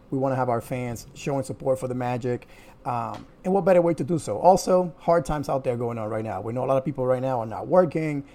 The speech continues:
There's a lot of stuff going on. So just to add a little bit of, of, of fun to our Magic fans and, and a little reward for doing our contest, it is the, that free jersey. Any color, any style, any player.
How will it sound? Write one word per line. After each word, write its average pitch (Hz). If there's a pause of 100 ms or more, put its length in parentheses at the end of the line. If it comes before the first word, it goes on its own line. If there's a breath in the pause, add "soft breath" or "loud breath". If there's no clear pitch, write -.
(220 loud breath)
There's 208
a 196
lot 165
of 147
stuff -
going 131
on. 120
So 139
just 180
to -
add 151
a -
little 139
bit 131
of, 123
of, 131
of 131
fun 135 (280)
to 139
our 123
Magic 131
fans 127
and, 120
and 123
a 120
little 170
reward 135 (220 soft breath)
for 135
doing 135 (520)
our 127
contest, 127 (300 loud breath)
it 196
is 190
the, 123
that 131
free 147
jersey. 113 (260)
Any 156
color, 139
any 143
style, 131
any 139
player. 120